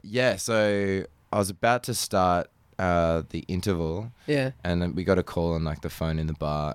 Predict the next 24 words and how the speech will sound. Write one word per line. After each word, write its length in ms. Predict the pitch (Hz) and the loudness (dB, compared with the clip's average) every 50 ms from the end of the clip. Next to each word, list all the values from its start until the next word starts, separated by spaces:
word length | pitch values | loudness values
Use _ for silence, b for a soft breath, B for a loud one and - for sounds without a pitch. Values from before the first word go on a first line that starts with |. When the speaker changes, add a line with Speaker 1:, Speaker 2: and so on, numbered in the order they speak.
| - | -8
Speaker 1:
and 180 | - - 78 78 | -10 -8 -8 -6
my 100 | 78 78 | -6 -4
manager 380 | 80 76 71 71 71 69 71 76 | -4 -4 -4 -6 -6 -8 -8 -10
was 100 | 73 73 | -8 -6
like, 220 | 73 - - - | -6 -8 -8 -10
"Quickly 320 | - - 101 - - 92 82 | -6 -6 -6 -4 -2 -4 -4
get 140 | - 85 80 | -2 -2 -2
up 80 | 76 - | -4 -4
to 60 | - - | -6 -8
the 60 | - | -8
office, 440 | 73 - - 78 76 - - - - - | -8 -6 -6 -8 -8 -8 -10 -12 -10 -6
like, 100 | - 143 | -4 -2
Speaker 2:
Yeah. 120 | 135 120 123 71 | -2 -2 -4 -2
Speaker 1:
right 220 | 87 90 82 67 | -2 -2 -2 -2
now." 200 | 65 78 76 71 | -4 -4 -6 -6
I 40 | 73 | -8
was 120 | 73 - | -10 -10
like, 140 | - - - - - _ _ _ _ _ _ - | -12 -14 -16 -18 -20 _ _ _ _ _ _ -20
"What's 300 | - - 82 78 78 - | -18 -14 -12 -12 -12 -12
going 220 | - - 76 71 76 | -12 -12 -12 -10 -10
on? 180 | 76 76 78 | -10 -12 -12
This 200 | 78 78 - - | -12 -10 -10 -10
is 100 | - 78 | -10 -6
weird." 300 | 82 87 82 82 82 82 | -4 -2 -2 -2 -2 -4